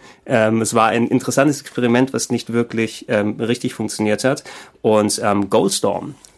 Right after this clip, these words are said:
Goldstorm war auf der PlayStation eins, ähm, das Spiel, was wir quasi,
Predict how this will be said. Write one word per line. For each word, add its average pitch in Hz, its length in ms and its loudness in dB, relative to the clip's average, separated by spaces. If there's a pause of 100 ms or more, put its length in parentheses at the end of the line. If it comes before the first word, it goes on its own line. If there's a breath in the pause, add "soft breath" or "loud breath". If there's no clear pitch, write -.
Goldstorm 131 540 2
war 113 80 4
auf 113 140 0
der 113 80 -2
PlayStation 113 640 0
eins, 110 400 0
ähm, 104 400 0 (300 loud breath)
das 117 140 0
Spiel, 131 520 2
was 107 220 0
wir 107 360 2
quasi, 110 480 0